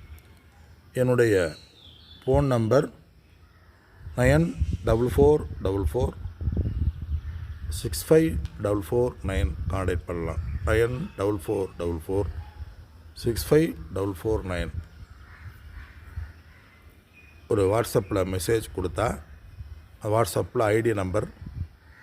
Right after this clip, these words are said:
பாஸ்வேர்டு நம்பர் கொடுக்கப்படும். நீங்க Play Store-ல போய் ஜூம்ங்கிறத ஆப்பை டவுன்லோட் பண்ணி நீங்க கிளாஸ் கேட்டு மகிழலாம். இந்த வகுப்பு மீண்டும் தொடரும்.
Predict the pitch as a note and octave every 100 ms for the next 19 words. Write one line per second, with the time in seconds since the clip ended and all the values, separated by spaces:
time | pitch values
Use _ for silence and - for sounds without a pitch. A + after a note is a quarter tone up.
0 | - - - - A#2+ - C3+ A2 F#2+ F2+
1 | F#2 E2 - - - - - - - -
2 | - F#2+ D#2 F2+ A2+ G#3 - - - -
3 | - - - B2+ A#2 A2 - D3+ D3+ -
4 | B2+ A2 G2+ F#2+ G#2 A#2 D3+ - - G2+
5 | B2+ E3 - A#2 A2 G2 F2 D#2+ - -
6 | - - - - - - - - G2+ G#2+
7 | - G#2+ B2+ - - - - - - -
8 | A2 A2+ B2 B2 G2 - F#2+ C#3+ A#2 F2+
9 | F2 D#2+ D#2 - G#2 G#2+ - G2 F2 -
10 | C#3+ D#3 - F2 E2+ D#2+ D#2 D2+ - -
11 | - - - - - - C#3+ B2 G2 G#2+
12 | A#2 - E3+ D4 - - G#2+ A2 B2 F3
13 | F2+ F2 E2 D#2+